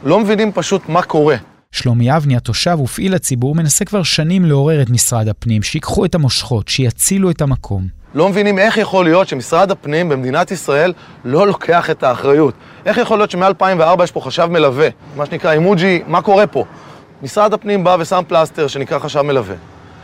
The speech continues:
Speaker 1: לא נוח למשרד הפנים לבוא ולעשות את הצעד הרדיקלי הבא, שהוא, סליחה על הביטוי, לפזר את המועצה הזו ל-, לכל הרוחות, לשלוח את כל נבחרי הציבור הביתה,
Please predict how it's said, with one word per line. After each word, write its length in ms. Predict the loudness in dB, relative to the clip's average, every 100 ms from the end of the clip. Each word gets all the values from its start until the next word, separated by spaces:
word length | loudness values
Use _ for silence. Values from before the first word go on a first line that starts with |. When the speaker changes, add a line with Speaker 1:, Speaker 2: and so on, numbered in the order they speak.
| -20 -8
Speaker 1:
לא 380 | -2 2 2 2
נוח 320 | 4 2 2
למשרד 380 | -4 -4 -2 -2
הפנים 380 | -4 -6 -6 -8 -16 -20 -20 -20 -20 -20 -20 -20 -10
לבוא 300 | -4 0 2
ולעשות 380 | 2 0 -2 -8
את 100 | -8
הצעד 440 | -4 2 2 4
הרדיקלי 720 | 2 2 2 -2 0 2 4
הבא, 260 | 2 2 0 -2 -14 -20 -20
שהוא, 440 | -6 2 4 4 0 -8 -20 -20 -20
סליחה 380 | -14 -4 2 4
על 80 |
הביטוי, 680 | 4 4 2 -4 -6 -4 -4 -8 -20 -20 -20 -20 _ -16
לפזר 540 | -14 -4 -4 0 2
את 120 | 0 -2
המועצה 500 | -2 -2 0 2 2
הזו 380 | 2 0 -2
ל-, 100 | 0 0 2 0 0 0 0 -2 -4
לכל 280 | -4 2
הרוחות, 580 | 2 2 0 -4 -4 -8 -20 -20 -20 -20 -20 -20 -18 -16
לשלוח 380 | -14 -6 0 0
את 80 | 0
כל 140 | -4
נבחרי 320 | -4 -2 0 0
הציבור 400 | 0 -4 0 0
הביתה, 480 | 2 0 0 -6